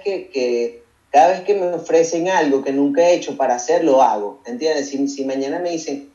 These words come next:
"Mira, hay que poner la, la, la plomería y la electricidad de una casa", me encantaría hacerlo,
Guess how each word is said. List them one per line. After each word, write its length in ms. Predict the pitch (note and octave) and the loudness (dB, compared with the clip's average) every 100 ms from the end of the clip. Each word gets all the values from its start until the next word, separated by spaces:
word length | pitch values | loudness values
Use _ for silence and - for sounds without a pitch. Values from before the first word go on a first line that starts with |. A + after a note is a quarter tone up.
| _ - | _ 0
"Mira, 460 | F3+ F3+ D#3 - - | 4 6 4 2 -2
hay 220 | C#3 C#3 | 0 2
que 100 | F3 | 0
poner 340 | F#3+ F#3+ F#3+ | -2 -2 0
la, 260 | F#3+ F#3+ F3 | 4 4 4
la, 300 | C#3+ C#3+ B2+ A#2+ | 4 4 4 2
la 400 | A#2 B2 A#2+ - | -4 -4 -4 -2
plomería 600 | C3+ B2+ A#2+ C3+ F3 F3+ | -2 -2 -4 -2 -4 -2
y 40 | |
la 80 | F3 - | -4 -4
electricidad 680 | D#3+ D3 C#3+ B2 - C3 C#3 | -4 -4 -6 -12 -2 2 4
de 60 | |
una 160 | D#3+ F3 | 2 2
casa", 420 | - - A#2 - _ _ _ _ | 2 2 -4 -16 _ _ _ _
me 120 | C3 E3 | 0 2
encantaría 480 | D3+ C#3 C3+ C#3 - | 4 4 4 4 2
hacerlo, 520 | - B2 G#2 G2+ | 2 4 4 0